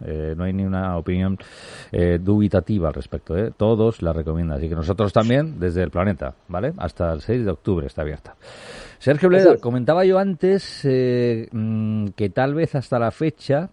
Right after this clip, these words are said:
Speaker 1: eh, pues, eh, tu obra con más repercusión, eh, sería El baile del vampiro. No sé si estarías de acuerdo conmigo o,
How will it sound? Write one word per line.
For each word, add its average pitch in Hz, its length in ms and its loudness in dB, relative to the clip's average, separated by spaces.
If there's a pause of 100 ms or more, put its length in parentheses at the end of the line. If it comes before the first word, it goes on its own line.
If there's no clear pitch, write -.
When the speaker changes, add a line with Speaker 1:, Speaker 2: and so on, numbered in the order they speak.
Speaker 1:
eh, 101 500 0
pues, 101 340 -6
eh, 92 600 -2 (640)
tu 107 200 0
obra 135 320 4
con 92 160 -2
más 107 420 -4
repercusión, 123 880 -2 (100)
eh, 92 320 -2
sería 101 300 -2
El 120 100 -2
baile 110 240 -2
del 95 120 -4
vampiro. 92 480 -2
No 95 100 -4
sé 123 120 -2
si 117 40 2
estarías 104 280 0
de 104 60 2
acuerdo 101 280 0
conmigo 143 340 -2
o, 92 160 -2